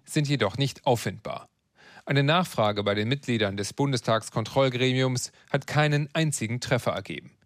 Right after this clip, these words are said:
Niemand kann sich an ein Gespräch darüber mit dem Verfassungsschutzchef erinnern. Auch der Verfassungsschutz dementierte in aller Deutlichkeit.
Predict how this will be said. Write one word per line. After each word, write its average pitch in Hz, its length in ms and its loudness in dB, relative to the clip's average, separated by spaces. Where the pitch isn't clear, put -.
Niemand 127 400 2
kann 113 200 0
sich 113 160 -4
an 117 80 4
ein 113 100 2
Gespräch 123 460 0
darüber 127 320 2
mit 123 140 -2
dem 123 140 0
Verfassungsschutzchef 113 1040 -2
erinnern. 110 380 -2
Auch 139 200 2
der 135 220 4
Verfassungsschutz 127 800 -2
dementierte 131 680 0
in 131 120 0
aller 117 200 2
Deutlichkeit. 113 840 0